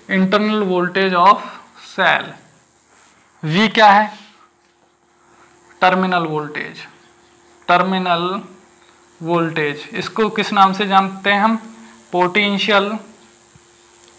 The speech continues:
potential difference के नाम से जानते हैं। इसको क्या नाम दिया जाता है, potential difference।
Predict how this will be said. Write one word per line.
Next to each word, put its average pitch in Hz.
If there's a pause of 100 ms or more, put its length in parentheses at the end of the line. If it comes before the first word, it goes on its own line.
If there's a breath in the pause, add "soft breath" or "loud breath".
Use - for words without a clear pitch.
(540)
potential 185 (720 soft breath)
difference 190
के 185
नाम 156
से 156
जानते 143
हैं। 165
इसको 208
क्या 202
नाम 190
दिया 185
जाता 180
है, 226 (440 loud breath)
potential 180 (200)
difference। 160